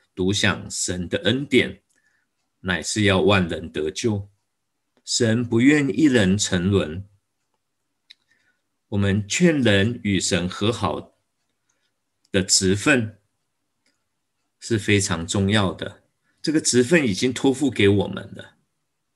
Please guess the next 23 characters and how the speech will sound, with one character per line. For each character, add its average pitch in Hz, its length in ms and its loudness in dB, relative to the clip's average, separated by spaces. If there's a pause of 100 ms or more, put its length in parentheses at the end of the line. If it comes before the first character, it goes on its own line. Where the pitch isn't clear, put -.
(600)
不 92 100 -10
过 120 220 6
这 120 100 2
个 104 100 2
劝 101 460 2
是 - 160 -4
需 101 220 -4
要 95 120 4
付 95 280 -2
代 92 240 0
价 92 320 0
的， - 260 -14 (760)
也 87 200 2
是 104 300 -2
需 110 240 -2
要 98 260 2
用 104 260 0
智 107 240 -4
慧 95 280 -2
来 80 140 -6
赢 78 280 -8
取 - 280 -6
的。 - 280 -16